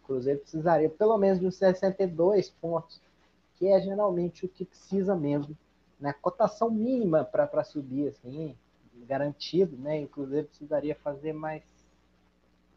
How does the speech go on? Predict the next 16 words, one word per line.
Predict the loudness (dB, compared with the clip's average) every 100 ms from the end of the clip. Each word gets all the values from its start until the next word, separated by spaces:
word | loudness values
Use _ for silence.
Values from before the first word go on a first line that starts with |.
| _ _
trinta | -2 -2 2
e | 6
oito | 8 8 4 -4 -4
pontos | 0 2 0 -4
em | -6 -4 -2 -2 -2 -6 -10 -16 _ _ _ _ _
dezessete | -8 -8 -4 0 0 -2
rodadas. | -8 0 2 2 -2 _ _ _ _ _ _ _ _ _ _ _ _ _ _
Não | -4 2 4
é, | 4 2
não | 0
é | -4
tão | 0 -2
fácil | 0 4 4 4 -2 -10
assim, | -10 -8 -6
né? | -6 -10
Precisa | _ -16